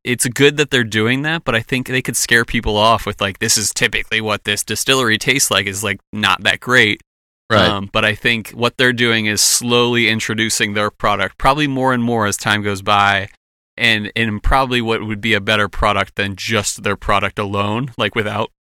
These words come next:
Speaker 1: excuse me, blending. Um, so I, I respect what they're doing a lot. I think they're doing a great thing, and I hope to see their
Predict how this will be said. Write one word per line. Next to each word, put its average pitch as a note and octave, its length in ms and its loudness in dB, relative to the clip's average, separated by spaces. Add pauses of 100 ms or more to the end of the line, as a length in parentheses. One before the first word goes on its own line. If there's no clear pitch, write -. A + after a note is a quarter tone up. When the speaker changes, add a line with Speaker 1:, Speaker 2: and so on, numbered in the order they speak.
Speaker 1:
excuse G#2+ 280 -6
me, G#2+ 100 -4
blending. A#2+ 500 0 (600)
Um, G#2+ 520 -2 (500)
so B2+ 200 0
I, C3+ 240 4
I A#2+ 80 2
respect C#3 360 0
what C#3 120 -2
they're A#2+ 100 0
doing A2 240 0
a G2 60 -4
lot. F#2+ 220 -2
I G2 60 0
think A2 180 -4
they're G#2+ 80 -4
doing G2+ 200 -2
a G2 80 -4
great G2 260 -2
thing, A2 420 0
and G#2 380 2
I G#2 160 2
hope G#2+ 240 -2
to A#2 100 -4
see A2+ 200 -2
their G#2+ 260 0